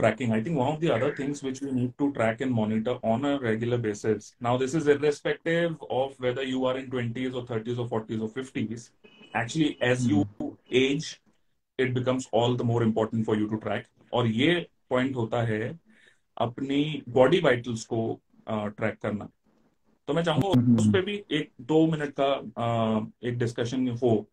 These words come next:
Speaker 1: क्योंकि लोग इतना अंडर एस्टिमेट करते हैं। और हम लोग जिस एज में हैं ना, mid thirties and all that, I think हम सभी
Speaker 2: हम्म।
Speaker 1: in so many ways, अ, परेशान होते हैं अपने parents के लिए, अ,
Speaker 2: हम्म।
Speaker 1: उनकी,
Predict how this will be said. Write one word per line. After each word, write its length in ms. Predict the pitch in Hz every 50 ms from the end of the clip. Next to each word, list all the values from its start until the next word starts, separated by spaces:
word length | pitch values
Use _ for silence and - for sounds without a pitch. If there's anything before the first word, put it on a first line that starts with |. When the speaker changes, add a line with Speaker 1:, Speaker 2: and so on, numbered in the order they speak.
| _ _
Speaker 1:
क्योंकि 340 | - 131 123 127 139 139 147
लोग 380 | 143 143 131 131 135 143 139 - -
इतना 260 | 135 120 - 156 170
अंडर 260 | 175 156 131 127 131
एस्टिमेट 460 | 135 127 123 - - 127 127 123 120 -
करते 300 | - 113 110 - 135 131
हैं। 60 | 135
और 140 | 139 135 123
हम 240 | 123 147 156 160
लोग 260 | 160 165 165 165 165 -
जिस 200 | 147 147 - 147
एज 220 | 135 135 131 131
में 120 | 131 127
हैं 300 | 120 117 123 120 110 110
ना, 80 | 110 107
mid 180 | 110 127 127 127
thirties 520 | - - 127 120 120 123 120 120 120 113
and 140 | 117 113 110
all 140 | 107 107 107
that, 140 | 107 110 113 117 _ _ _ _ _ _ -
I 140 | 120 127 127
think 180 | 160 175 165 -
हम 120 | 170 175 175
सभी 600 | 170 - 165 151 - - 160 180 185 190 170 - 143
Speaker 2:
हम्म। 180 | 151 165 170
Speaker 1:
in 60 | 165 - - - _ _ _ _ _ - -
so 160 | 156 160 170 175
many 240 | 190 196 185 143
ways, 400 | 131 139 143 151 160 156 - - - _ _ _ _ _ _ _ _ -
अ, 340 | - 120 120 120 117 120 117
परेशान 440 | 113 131 127 131 131 123 139 143 147
होते 200 | 131 127 127 147
हैं 80 | 135 117
अपने 200 | 117 131 147 139
parents 380 | 127 123 117 113 110 110 110
के 120 | - - 110
लिए, 220 | 104 101 98 - - _ _ _ _ _ -
अ, 60 | 113
Speaker 2:
हम्म। 560 | 110 107 104 104 104 104 104 101 104 107 107 107
Speaker 1:
उनकी, 360 | 123 127 123 123 151 143